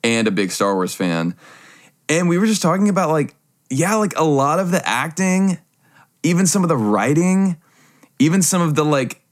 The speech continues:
like, the cuts, like, the directorial decisions in the original trilogy,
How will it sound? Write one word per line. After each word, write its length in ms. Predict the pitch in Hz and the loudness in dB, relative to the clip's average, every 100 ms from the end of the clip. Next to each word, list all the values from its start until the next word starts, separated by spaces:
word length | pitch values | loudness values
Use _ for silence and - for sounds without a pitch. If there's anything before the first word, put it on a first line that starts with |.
| _ | _
like, 240 | 131 120 | -4 -2
the 100 | - | -4
cuts, 580 | - - 147 156 - - | -8 -4 -2 -2 -4 -4
like, 160 | 113 - | -4 -2
the 60 | |
directorial 640 | 110 117 120 - 120 127 120 | -2 0 -2 -2 -2 0 0
decisions 600 | 107 - 101 101 95 101 | -2 -2 -2 0 0 0
in 80 | 104 | 0
the 120 | 98 | 2
original 360 | 104 104 104 92 | 0 0 0 -2
trilogy, 680 | 110 107 104 95 92 87 | -2 0 0 0 0 0